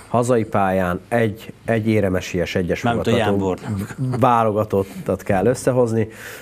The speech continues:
Speaker 1: A lényegében ezek az elvárások. Én úgy gondolom, hogy ha hatodik, nyolcadik helyre beér a válogatott most, azért ne legyenek nagy illúzióink kétezer-huszonnégyben, arra lehet építkezni,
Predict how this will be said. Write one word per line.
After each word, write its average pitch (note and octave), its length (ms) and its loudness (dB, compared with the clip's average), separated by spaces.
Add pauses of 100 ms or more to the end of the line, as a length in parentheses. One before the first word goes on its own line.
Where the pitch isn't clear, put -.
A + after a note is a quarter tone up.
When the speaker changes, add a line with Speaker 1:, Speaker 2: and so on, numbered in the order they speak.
(460)
Speaker 1:
A F#2+ 420 0
lényegében G#2 580 2
ezek G2+ 180 0
az F#2 140 0
elvárások. G#2+ 680 0
Én F#2+ 80 0
úgy G#2+ 120 2
gondolom, G#2 440 2
hogy F2+ 220 -2
ha F#2 320 0
hatodik, G#2+ 460 -2
nyolcadik G2 500 -2
helyre F#2+ 280 0
beér F2+ 340 0
a D#2+ 100 0
válogatott E2+ 580 -2
most, F2 320 -4
azért E2 240 -4
ne F#2+ 80 -2
legyenek F2 500 -4
nagy F2+ 200 -2
illúzióink A#2 640 2
kétezer-huszonnégyben, G#2 1080 0 (1040)
arra G#2 260 0
lehet F#2 300 -2
építkezni, G2 640 -4